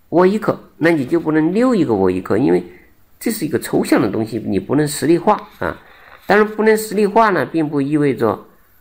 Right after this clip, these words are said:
呃，这个类就没有用了，它是，因为它是一个更高的抽象，只不过呢，它不能被溜啊，不能用溜来实例化而已。那么还有呢，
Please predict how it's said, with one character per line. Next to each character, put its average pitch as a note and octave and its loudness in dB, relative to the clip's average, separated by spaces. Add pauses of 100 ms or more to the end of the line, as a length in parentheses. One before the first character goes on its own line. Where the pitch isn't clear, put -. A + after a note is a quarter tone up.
呃， F#2 0
这 G#2+ 0
个 G#2+ 2
类 B2 4
就 G#2 2
没 F#2 2
有 A#2+ 4
用 C3+ 4
了， A#2 2 (100)
它 F#2+ -8
是， F2+ -10 (100)
因 A2+ 0
为 A2+ 2
它 G#2+ -6
是 G#2+ -6
一 F2+ -4
个 F2+ 0
更 G#2 -2 (200)
高 A#2+ 0
的 A2+ -2
抽 C#3 0
象， C#3+ -2 (300)
只 G2+ -2
不 - 0
过 F3 6
呢， C#3+ 2
它 A2+ -10
不 - -8
能 A#2+ 0
被 B2 0 (420)
溜 D#3+ 4 (140)
啊， E2+ -8
不 E2 -2
能 G2+ 2
用 F2 0
溜 D3+ 6
来 A#2 -2
实 - -12
例 A2 -2
化 - -2
而 C2+ -4
已。 C2 -10 (1300)
那 G3 2
么 G3 2 (520)
还 - -2
有 A3 6
呢， D3 4